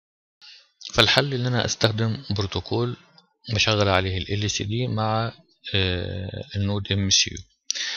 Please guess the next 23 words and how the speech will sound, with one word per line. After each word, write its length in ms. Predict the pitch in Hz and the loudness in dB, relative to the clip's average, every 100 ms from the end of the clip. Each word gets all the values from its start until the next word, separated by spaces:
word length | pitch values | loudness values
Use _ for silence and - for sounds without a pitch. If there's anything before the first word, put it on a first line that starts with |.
| - - | -10 -6
البروتوكول 500 | 104 98 98 - 110 | -4 -2 -2 0 2
اللي 140 | 98 98 | 2 0
احنا 200 | 95 92 | 0 -2
هنستخدمه 640 | 92 - 95 110 131 127 107 | -2 -4 0 0 0 -4 -4
هو 200 | 117 117 | -2 -2
ال 300 | - 104 110 | -2 0 2
آي 140 | 104 | 4
سكوير 380 | - - 98 95 | 2 2 -4 0
دي 100 | 95 | 4
سي. 320 | - 98 - _ - - - - | 4 4 -4 _ -18 -16 -12 -2
الغرض 300 | 92 104 98 | 6 8 8
من 160 | 98 | 4
استخدام 380 | 95 - 101 104 | 0 0 2 2
البروتوكول 680 | 98 98 98 98 131 143 147 120 | 0 -2 -6 -6 -4 -4 -4 -2
هو 120 | 107 | 0
إن 60 | 107 | 2
أنا 220 | - - | 0 0
أقلل 320 | 110 110 104 | 0 0 4
عدد 340 | 98 104 107 104 | 4 4 -2 -4
الأطراف 560 | 104 - 101 104 107 - - - - | -6 -4 -4 -2 -4 -6 -14 -18 -8
الاتصال 680 | 104 98 - 98 - 113 113 | -4 -4 -2 2 2 2 2
ما 80 | 98 | 0
بين 320 | 95 92 | 0 -2